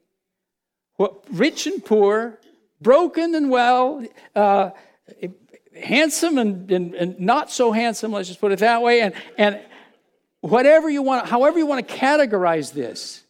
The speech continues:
in the heart of a true person, a minister. I mean, Jesus has just shown it. He was willing to wrap the towel around his waist and do the dirtiest job in the house.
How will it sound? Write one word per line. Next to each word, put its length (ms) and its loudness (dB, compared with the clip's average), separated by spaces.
in 100 0
the 120 2
heart 540 0
of 100 -6
a 80 -8
true 560 -4
person, 400 -4
a 60 -12
minister. 420 -4
I 40 -8
mean, 140 -4
Jesus 400 0
has 100 -8
just 200 -2
shown 140 -2
it. 100 -14
He 220 2
was 160 0
willing 300 -2
to 100 -8
wrap 260 -4
the 100 -4
towel 280 -2
around 220 -4
his 140 -6
waist 220 -2
and 240 -2
do 200 2
the 120 0
dirtiest 840 -4
job 460 0
in 80 -4
the 80 -2
house. 600 -6